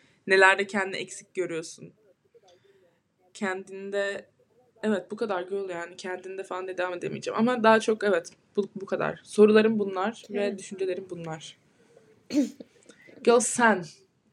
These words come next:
Speaker 1: iki bin yirmi dörtten neler bekliyorsun, neler başarmak istiyorsun? İki bin yirmi dörtteki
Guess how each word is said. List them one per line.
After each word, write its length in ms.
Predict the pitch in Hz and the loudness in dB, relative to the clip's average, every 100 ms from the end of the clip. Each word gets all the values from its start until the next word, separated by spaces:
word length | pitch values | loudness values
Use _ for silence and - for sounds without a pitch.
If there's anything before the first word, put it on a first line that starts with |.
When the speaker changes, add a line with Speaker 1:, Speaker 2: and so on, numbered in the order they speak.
| _ _ | _ _
Speaker 1:
iki 280 | 214 233 226 | -6 -4 -2
bin 100 | 226 | 0
yirmi 320 | 220 214 214 | 0 0 4
dörtten 1000 | 214 202 - - 196 - _ - 214 220 | 4 2 -6 -4 -4 -4 _ 2 4 4
neler 340 | 190 202 208 | 4 4 4
bekliyorsun, 600 | 196 185 - 196 190 - 202 | 2 0 0 -2 -2 -4 -4
neler 300 | 196 196 202 | 2 2 2
başarmak 500 | 190 196 190 185 196 | -2 -4 -8 -8 -12
istiyorsun? 680 | - - 190 185 - 175 160 - | -18 -8 -6 -6 -12 -14 -14 -16
İki 240 | - 202 | -8 -6
bin 120 | 196 | -4
yirmi 280 | 190 196 190 | -2 -4 0
dörtteki 720 | 202 196 - 208 - 202 170 | 2 2 -2 -6 -4 -6 -6